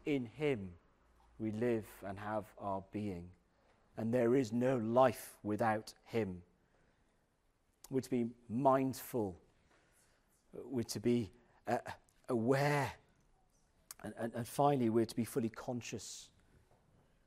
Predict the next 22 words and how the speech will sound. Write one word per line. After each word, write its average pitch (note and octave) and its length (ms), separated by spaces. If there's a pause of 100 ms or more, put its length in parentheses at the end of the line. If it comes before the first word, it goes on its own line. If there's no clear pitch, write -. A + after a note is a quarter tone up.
(140)
about G#2+ 500 (480)
eternity A2 880 (840)
to G2+ 440
come. F2 300 (1300)
Here C#3+ 220
in C3 80
this B2 120
story, D#3 460
as, A2+ 240 (260)
as A#2 160
it - 100
ends, B2+ 580 (480)
Jesus C3 340
says, C3+ 420 (160)
but C#3 120
God D#3+ 180
said F3+ 200
to D#3+ 80
him, C#3+ 100
"Fool, F3 400
this C3 180
night E3+ 400